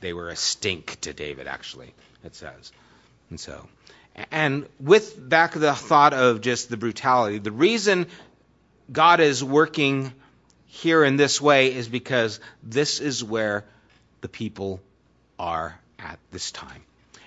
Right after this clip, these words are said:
In other words, this is what God is given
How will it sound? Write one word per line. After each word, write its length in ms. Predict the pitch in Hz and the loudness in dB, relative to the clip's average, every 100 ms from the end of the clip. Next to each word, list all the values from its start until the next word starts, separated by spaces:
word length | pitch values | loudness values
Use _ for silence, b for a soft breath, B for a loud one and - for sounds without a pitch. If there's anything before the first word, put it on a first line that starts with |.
| - | -8
In 100 | 104 | -4
other 220 | 117 123 | 0 2
words, 400 | 117 113 95 - B B - | 4 2 0 -10 B B -8
this 320 | 117 190 233 | 2 2 6
is 300 | 202 165 - _ _ _ _ _ _ _ _ _ - | 6 4 -8 _ _ _ _ _ _ _ _ _ 0
what 260 | 139 156 | 2 2
God 300 | 123 160 156 | 4 6 6
is 200 | 143 120 | 4 0
given 580 | 120 160 139 104 98 95 | 2 2 2 -4 -6 -12